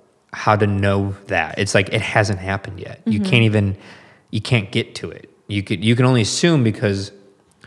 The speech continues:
Speaker 1: so how long you been making these types of characters?
Speaker 2: Six months.
Speaker 1: Six months.
Speaker 2: Mm-hmm.
Speaker 1: Six months. You're twenty, I'll call it twenty-two for math's sakes.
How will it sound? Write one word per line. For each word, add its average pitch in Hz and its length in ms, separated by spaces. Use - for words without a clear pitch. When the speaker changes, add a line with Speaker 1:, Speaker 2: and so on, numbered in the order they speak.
Speaker 1:
so - 160
how 120 80
long 117 200
you 113 40
been 113 160
making 110 240
these 104 140
types - 180
of 113 60
characters? 113 580
Speaker 2:
Six - 280
months. 190 260
Speaker 1:
Six - 360
months. - 360
Speaker 2:
Mm-hmm. 196 240
Speaker 1:
Six - 300
months. - 160
You're 95 100
twenty, 120 360
I'll 113 100
call 139 220
it 131 80
twenty-two 117 340
for 107 140
math's 92 280
sakes. - 340